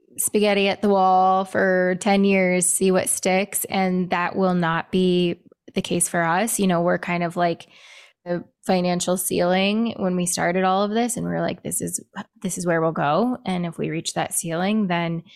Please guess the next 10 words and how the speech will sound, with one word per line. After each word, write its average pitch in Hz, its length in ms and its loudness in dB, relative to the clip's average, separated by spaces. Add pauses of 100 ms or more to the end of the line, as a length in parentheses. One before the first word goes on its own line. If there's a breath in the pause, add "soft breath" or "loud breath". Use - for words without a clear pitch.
(180)
pursue 170 320 -2
other - 280 -2
options." 202 640 0
And 170 320 -4 (380 soft breath)
so - 140 -6
that's 208 180 2
just 220 180 -2
kind 208 220 2
of, 190 440 2
um, 185 520 -2